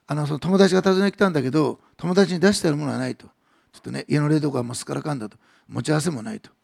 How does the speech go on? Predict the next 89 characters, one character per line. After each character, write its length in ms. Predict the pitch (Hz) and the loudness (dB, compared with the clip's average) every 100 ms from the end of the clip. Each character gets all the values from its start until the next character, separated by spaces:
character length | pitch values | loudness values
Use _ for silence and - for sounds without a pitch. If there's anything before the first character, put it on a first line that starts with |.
| _ _ _ _ | _ _ _ _
二 80 | 143 | -4
十 140 | 139 | 0
四 60 | 147 | -2
時 100 | - | -2
間 160 | 135 123 | -6 -8
の 60 | |
コ 100 | 135 | -8
ン 80 | 131 | -6
ビ 60 | 135 | -4
ニ 80 | |
も 140 | 139 104 | -6 -6
最 180 | - 135 | -6 -6
近 100 | 139 | -6
は 60 | |
二 80 | 139 | -6
十 120 | 147 | -4
四 20 | 139 | -6
時 60 | |
間 80 | 123 | -6
や 40 | |
っ 20 | 117 | -10
て 140 | 147 | -10
な 80 | 139 | -10
い 60 | - | -10
と。 80 | _ _ _ - _ _ - | _ _ _ -20 _ _ -2
だ 100 | 151 | 2
か 80 | |
ら 100 | 143 | 2
困 180 | 120 156 | 0 0
っ 60 | 196 | 0
た 120 | 110 | -2
ん 80 | 104 | -14
だ 80 | - | -18
と。 60 | _ _ _ _ _ _ - | _ _ _ _ _ _ -4
だ 200 | 147 139 | -2 -2
か 80 | - | -6
ら 80 | |
お 40 | 147 | -4
願 180 | 165 196 | 0 0
い 20 | |
だ 100 | 165 | -2
っ 20 | |
て 60 | - | -4
言 80 | 120 | -8
わ 40 | |
れ 60 | - | -8
た 100 | - | -14
ん 60 | |
で 60 | 214 | -18
す 80 | - | -18
ね。 120 | 214 _ _ _ _ _ _ - | -18 _ _ _ _ _ _ -12
で 60 | |
も 60 | 147 | -6
考 240 | 175 247 | 2 4
え 60 | 262 | 6
て 60 | |
み 80 | 190 | 4
た 60 | 127 | 2
ら 100 | 104 | -2
ね、 180 | 135 - - | -8 -12 -4
そ 100 | 214 | 2
の 80 | 226 | 2
友 220 | 254 254 | 4 4
達 280 | 254 247 247 | 4 2 2
は 140 | 240 | 4
い 60 | 220 | 4
い 40 | |
け 120 | 180 | 2
ど、 180 | 139 123 _ _ _ | 0 -4 _ _ _
こ 100 | - | -4
っ 20 | |
ち 100 | - | 4
は 60 | 214 | 6
ど 100 | 240 | 6
う 20 | |
な 100 | 202 | 2
る 100 | 127 | 0
ん 40 | 113 | -4
だ 80 | |
っ 20 | - | -12
て 80 | |
こ 80 | 120 | -18
と 60 | - | -20
で 60 | - | -18
す 80 | |
ね。 180 | 127 165 _ - - - _ - | -14 -16 _ -20 -20 -20 _ -4
し 100 | - | 6
か 120 | 226 | 8
も、 320 | 185 151 - | 8 2 -6